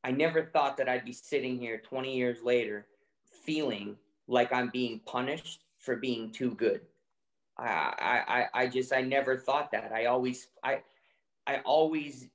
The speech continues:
I was always open to do whatever I needed to do for the sport, for, you know, and listen, all I can do is take care of myself. Like I mentioned with De La Rosa at the beginning, right? He can just take care of himself.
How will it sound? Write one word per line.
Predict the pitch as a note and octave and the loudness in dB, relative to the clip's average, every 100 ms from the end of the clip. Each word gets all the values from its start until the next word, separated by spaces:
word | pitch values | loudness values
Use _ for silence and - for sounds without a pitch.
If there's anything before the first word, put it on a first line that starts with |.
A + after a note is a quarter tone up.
| _ _ - - _ _ _ _ - | _ _ -20 -20 _ _ _ _ -4
I | |
was | C3+ C3+ - | -2 -2 2
always | D3 D#3 D3 - B2 | 2 4 -2 -6 -2
open | D3 D#3 C3 | 0 0 -4
to | B2+ B2+ | -6 -6
do | C#3 | -2
whatever | C3+ C3 C3+ C#3 C#3 | 2 4 4 4 0
I | C3+ | -2
needed | C3 C3+ C3+ - | -4 -4 -6 -8
to | A2 | -14
do | B2+ D3 | -12 -12
for | - A#2 | -6 -6
the | A#2 | -6
sport, | - - C#3 D#3 A2+ - | -10 0 4 6 4 -4
for, | - A2+ A2+ A2+ - | 0 4 6 4 0
you | B2+ | -2
know, | A#2 B2 C3+ | 0 0 0
and | B2 A#2+ - B2+ | -2 -4 -6 0
listen, | D3 C#3 A#2+ | 0 0 -2
all | B2 C#3 | 2 4
I | E3 | 4
can | E3 C#3 | 2 -4
do | C#3 C3+ | -2 -2
is | B2 | -2
take | C3 A#2 | -8 -8
care | C3 A#2+ | -2 -2
of | A2+ | 0
myself. | A2 - B2+ A#2 | -6 0 0 0
Like | A#2 A#2+ | -4 -2
I | B2 | -4
mentioned | B2 B2 B2 A#2+ | -4 -10 -12 -10
with | A#2 B2+ | -6 -2
De | A#2 | 0
La | A2+ | 0
Rosa | A2+ B2+ B2+ A2 | 0 0 0 -4
at | A2 | -4
the | A2 | -10
beginning, | A2+ A2 C3+ A2+ G#2 | -14 -8 -8 -8 -12
right? | A2 A#2 C3 - _ | 0 0 0 -8 _
He | D3+ D#3+ | -6 -2
can | D#3+ | -4
just | D3+ C3 | -6 -4
take | C#3+ C#3 | -2 2
care | C#3 B2+ | 4 4
of | A2+ | 2
himself. | A2 - D#3 A#2 | -6 2 4 4